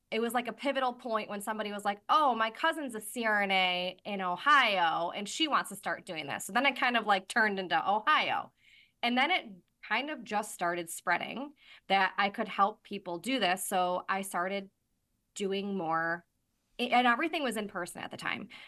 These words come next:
So people would come, I would do, like, four people in a day, and I would teach them, like, everything I knew. And at the time, like, I, I'm, I guess, like, now there's a, the,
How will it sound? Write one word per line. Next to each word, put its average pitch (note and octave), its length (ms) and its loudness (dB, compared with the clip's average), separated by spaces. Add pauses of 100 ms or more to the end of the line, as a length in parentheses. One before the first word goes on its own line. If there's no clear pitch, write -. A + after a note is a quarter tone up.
So B3+ 120 2
people C#4 240 6
would D4+ 120 4
come, A#3 220 4
I A3 100 4
would A3 80 2
do, A3+ 80 -2
like, G#3 160 0
four A#3 340 2
people G#3 680 2 (180)
in G#3+ 120 -2
a A3 80 0
day, F#3 500 0
and F3 120 -8
I E3+ 100 -2
would F3 100 -10
teach G3+ 200 -8
them, F#3 120 -4
like, E3+ 200 -6
everything A#3+ 420 2
I G#3+ 100 4
knew. F#3+ 480 2 (480)
And B3 160 4
at B3 100 4
the C#4 80 2
time, C4 320 0
like, B3 260 -2
I, G#3 160 -4 (100)
I'm, G#3 180 -8 (500)
I G#3+ 80 0
guess, A3+ 260 2
like, F#3+ 140 2
now F3 220 4
there's F3 160 -2
a, D#3+ 80 -8 (100)
the, F3 120 -4